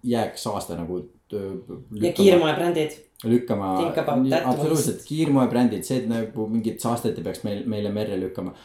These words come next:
Speaker 1: see, et me ei peaks ehitama oma nagu mingi autosid ja tänavaid ja rehve mingist asjast, mida me kõik sisse hingame ja mis meile ohtlikum on, kui kuradi iga päev, öö, paks suitsu ära suitsetada, nagu mingi kõikide selliste asjadega ma olen sada protsenti nõus.
Speaker 2: Mhm.
Speaker 1: Siukseid asju ilmselgelt ei pea,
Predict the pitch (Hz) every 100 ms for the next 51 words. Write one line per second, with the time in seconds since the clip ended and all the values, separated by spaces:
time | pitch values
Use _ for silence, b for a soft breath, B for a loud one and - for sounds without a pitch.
0 | b 131 117 117 110 120 110 110 110 113
1 | 95 95 92 95 92 98 90 95 101 113
2 | 113 107 98 92 107 101 95 92 87 95
3 | 104 - 95 92 - 101 95 85 92 92
4 | 92 98 - 107 98 92 87 90 90 b
5 | b b 98 95 - 101 101 107 107 -
6 | 98 92 92 95 92 101 92 - 101 104
7 | 87 95 90 95 92 92 90 - _ _
8 | _ _ 113 107 - 113 - 92 87 90
9 | 90 90 95 95 104 107 - - 156 -
10 | 90 107 110 - 110 98 - 101 92 -
11 | 117 120 101 95 92 - 95 110 104 98
12 | 82 - - 175 165 139 117 123 - 123
13 | 127 92 110 92 85 90 90